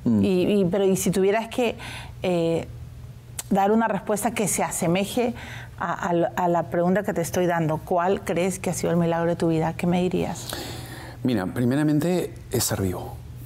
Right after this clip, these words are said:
Speaker 1: O sea, no, no, no, no, no lo digo en broma, porque ciertamente he, he sufrido muchos accidentes en mi vida y estoy acá. Entonces,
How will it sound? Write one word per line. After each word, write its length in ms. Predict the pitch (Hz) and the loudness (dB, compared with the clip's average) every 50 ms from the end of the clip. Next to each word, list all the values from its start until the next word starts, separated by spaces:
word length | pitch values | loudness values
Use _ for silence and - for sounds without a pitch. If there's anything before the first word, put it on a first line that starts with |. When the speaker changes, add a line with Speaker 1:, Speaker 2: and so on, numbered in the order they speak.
| - - - - - - | -14 -14 -14 -12 -6 -4
Speaker 1:
O 40 | 117 | -2
sea, 140 | - - 110 | 0 0 2
no, 160 | 110 113 120 | 2 2 2
no, 160 | 113 - 120 | 2 2 0
no, 280 | 117 - 120 120 120 113 | 0 2 2 2 2 2
no, 220 | - 123 123 120 | 2 2 2 2
no 220 | - - 127 127 127 | 2 2 2 2 2
lo 120 | 127 120 | 2 2
digo 240 | 120 117 107 101 98 | 4 4 4 4 4
en 80 | 90 85 | 4 4
broma, 400 | 82 - 80 85 - - - - - - - - - - - - - - - - - - | 2 2 0 -2 -4 -6 -8 -10 -12 -14 -14 -14 -14 -14 -14 -16 -16 -14 -14 -12 -6 -2
porque 680 | - 98 98 92 - - 98 101 98 95 95 95 - - - - - | -2 -2 -2 -4 -4 -2 0 2 2 2 2 2 0 -2 -4 -10 -8
ciertamente 480 | - - 120 113 110 117 117 117 113 120 | -4 -2 0 2 2 2 2 2 2 0
he, 800 | 117 117 117 - 117 113 107 107 110 104 - - 98 101 98 98 | 0 0 0 0 0 2 2 2 2 2 2 2 2 2 2 2
he 40 | 98 | 0
sufrido 840 | - - 90 - - 110 110 110 113 113 113 117 113 107 104 - 117 - - - - - - - - - - - - - | 0 -2 -2 0 2 2 2 4 2 2 2 0 0 0 0 -2 -4 -6 -12 -12 -14 -14 -12 -12 -12 -12 -14 -14 -10 -2
muchos 360 | - 120 135 147 143 127 95 87 | 0 0 0 2 0 0 0 0
accidentes 480 | 82 - - 92 87 95 95 92 - | -2 0 0 0 2 2 0 0 0
en 80 | 101 95 | 2 2
mi 120 | 95 92 95 | 2 2 2
vida 320 | 98 98 98 101 101 - - - | 2 2 2 2 0 -2 -2 0
y 80 | 95 | 0
estoy 320 | 90 - - - 120 110 101 | 0 0 0 0 0 0 0
acá. 320 | 98 - 82 82 110 131 - - - - - - - - - - - - - - - - - - - | 0 -2 -2 -2 -2 -4 -6 -10 -12 -12 -12 -12 -12 -12 -12 -12 -14 -14 -14 -14 -16 -16 -14 -10 -6
Entonces, 840 | - - - - 98 92 - - 101 98 92 92 - - - - | -6 -4 -2 -2 -2 0 0 0 0 0 0 0 -2 -4 -6 -8